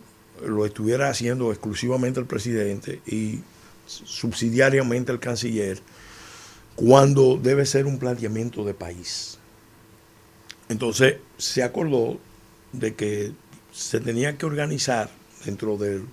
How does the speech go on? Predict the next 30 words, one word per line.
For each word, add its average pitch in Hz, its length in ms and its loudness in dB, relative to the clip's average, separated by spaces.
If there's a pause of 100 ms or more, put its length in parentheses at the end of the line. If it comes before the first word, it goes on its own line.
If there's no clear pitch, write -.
(880)
eh, 101 280 -6 (100)
las 104 120 -4
comisiones 120 500 -4
de 127 80 -4
trabajo, 110 400 -4
misiones 120 760 0 (480)
que 113 120 2
fueran, 123 560 0 (920)
cada 214 280 10
cual 269 180 4
con 240 140 4
su 226 120 0
matiz, 196 460 4
porque 110 340 -2
no 127 160 0
todo 156 280 0
el 165 60 -2
mundo 160 400 2
expresa 131 540 2
lo 123 140 2
mismo, 123 520 0 (800)
eh, 110 340 2
de 113 100 2
la 107 100 0
misma 120 260 0
forma. 151 380 2 (300)
Hay 104 240 0
matices, 123 680 0
hay 110 180 2
énfasis, 135 680 2